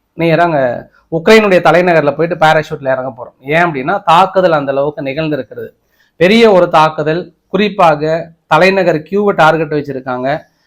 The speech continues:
இந்த டார்கெட்ல ஒரு லா-, நான்கு இடத்துல ஒரு லார்ஜ் எக்ஸ்ப்ளோசிவ் டமார், டமார் அப்படின்னு வெடியுது. இதுல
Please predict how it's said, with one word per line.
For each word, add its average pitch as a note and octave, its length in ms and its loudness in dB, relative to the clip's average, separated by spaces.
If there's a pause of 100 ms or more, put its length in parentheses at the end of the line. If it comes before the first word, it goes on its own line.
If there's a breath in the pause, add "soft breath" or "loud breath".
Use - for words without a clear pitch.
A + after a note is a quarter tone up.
(200)
இந்த G3+ 280 2
டார்கெட்ல F3 600 2 (280)
ஒரு C#3+ 200 -4 (240)
லா-, C#3+ 240 -2
நான்கு F#3+ 580 2
இடத்துல D3 400 -2 (220)
ஒரு C3+ 280 -10
லார்ஜ் F#3 440 4
எக்ஸ்ப்ளோசிவ் D3+ 720 -4 (180)
டமார், D#3 600 0 (240)
டமார் D#3 440 0
அப்படின்னு C3+ 360 -6
வெடியுது. A#2+ 380 -12 (840)
இதுல E3 200 0